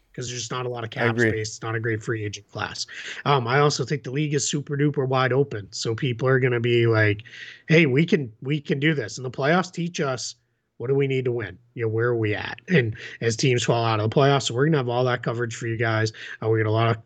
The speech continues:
Speaker 1: fun stuff planned for summer league and the
Speaker 2: Mm-hmm.
Speaker 1: draft and free agency and all that stuff coming down the line. So,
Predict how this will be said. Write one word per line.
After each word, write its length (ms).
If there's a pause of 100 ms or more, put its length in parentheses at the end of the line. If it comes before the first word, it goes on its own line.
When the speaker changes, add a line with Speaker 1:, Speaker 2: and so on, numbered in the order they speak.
Speaker 1:
fun 220
stuff 320
planned 320
for 160 (160)
summer 320
league 340
and 120
the 40
Speaker 2:
Mm-hmm. 40
Speaker 1:
draft 500
and 120
free 160
agency 380
and 80
all 180
that 200
stuff 280 (340)
coming 260
down 180
the 60
line. 220
So, 220